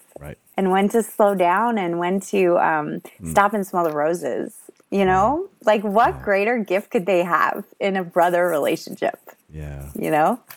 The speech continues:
Speaker 1: That's so, that's
Speaker 2: So
Speaker 1: so
Speaker 2: that's
Speaker 1: beautiful.
Speaker 2: been the sweetest. And, you know, it's funny because through my platform, Happiness is Down Syndrome, people will reach out to me. And I had this man reach out to me. He, I think about him every day. And he said, "I'm,"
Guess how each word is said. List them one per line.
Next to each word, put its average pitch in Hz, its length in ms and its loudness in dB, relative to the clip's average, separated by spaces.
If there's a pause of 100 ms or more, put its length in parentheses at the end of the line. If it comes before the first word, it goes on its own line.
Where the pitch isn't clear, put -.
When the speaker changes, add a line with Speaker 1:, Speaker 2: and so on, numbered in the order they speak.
(160)
Speaker 1:
That's - 260 -16
so, 73 160 -8
that's - 120 -16
Speaker 2:
So 101 80 -6
Speaker 1:
so 170 300 4
Speaker 2:
that's 196 300 4
Speaker 1:
beautiful. 285 60 0
Speaker 2:
been 277 140 6
the 220 120 6
sweetest. 269 540 0
And, 233 140 2
you 254 60 2
know, 233 120 4
it's 214 160 0
funny 233 200 0
because 202 320 0
through 214 160 2
my 175 240 2
platform, 208 480 2
Happiness 180 360 -2
is 170 120 -6
Down 185 180 2
Syndrome, 160 340 -2
people 247 280 0
will 202 100 4
reach 170 240 0
out 165 180 2
to 180 80 -8
me. 170 220 -8 (300)
And 220 120 4
I 214 60 4
had 208 220 2
this 208 180 -2
man 208 300 0
reach 196 180 0
out 196 140 2
to 208 80 -4
me. 196 100 -2
He, 196 240 0
I 170 100 2
think 226 220 -2
about 180 280 4
him 156 200 -4
every 185 220 0
day. 156 260 2 (460)
And 190 100 2
he 190 80 4
said, 170 240 2
"I'm," 196 460 2